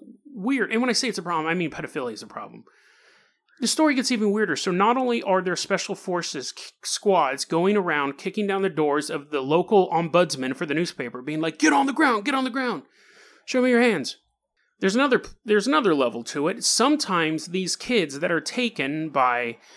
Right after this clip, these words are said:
the podunk sheriff of Nebraska,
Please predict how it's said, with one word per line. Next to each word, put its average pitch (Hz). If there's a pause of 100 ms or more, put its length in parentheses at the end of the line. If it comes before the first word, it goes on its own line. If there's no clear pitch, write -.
(180)
the 135
podunk 208
sheriff 151
of 135
Nebraska, 147